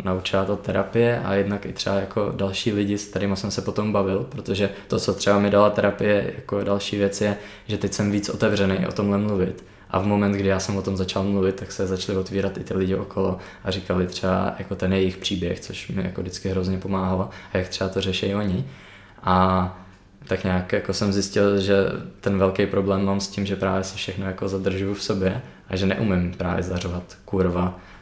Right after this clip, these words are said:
nebo neumím jako pustit ty emoce, když prostě se mi chce brečet, tak,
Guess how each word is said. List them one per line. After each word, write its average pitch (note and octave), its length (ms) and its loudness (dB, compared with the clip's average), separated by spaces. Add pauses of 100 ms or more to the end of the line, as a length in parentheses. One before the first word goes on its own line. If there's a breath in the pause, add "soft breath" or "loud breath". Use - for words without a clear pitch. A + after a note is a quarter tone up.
nebo F#2 200 2
neumím G2 420 2
jako F#2+ 180 -2
pustit - 320 -4
ty G2+ 140 2
emoce, F#2 380 2
když F#2 160 -2
prostě F2+ 280 -6
se - 160 -8
mi F#2+ 100 -2
chce G2 160 -6
brečet, G2 500 0
tak, - 140 -8